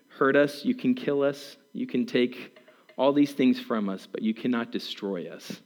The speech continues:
because God's people in his kingdom live forever.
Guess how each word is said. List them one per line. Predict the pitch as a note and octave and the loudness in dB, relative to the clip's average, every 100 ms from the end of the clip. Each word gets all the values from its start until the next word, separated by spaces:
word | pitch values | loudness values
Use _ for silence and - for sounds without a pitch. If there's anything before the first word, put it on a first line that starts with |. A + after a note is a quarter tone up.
| _ _ _ - - _ _ | _ _ _ -20 -20 _ _
because | G#2+ A2 A2+ | -4 2 2
God's | A2+ A#2 B2 | 4 2 0
people | - A#2+ A2+ A2 | -2 -4 0 -2
in | G#2+ | -2
his | G#2+ - | -4 -6
kingdom | - F#2+ F#2 F#2 F2+ _ _ _ _ - | -6 -4 -4 -6 -10 _ _ _ _ -6
live | G#2 F#2 | -6 -4
forever. | - F2+ E2+ - E2+ | -6 -6 -6 -10 -16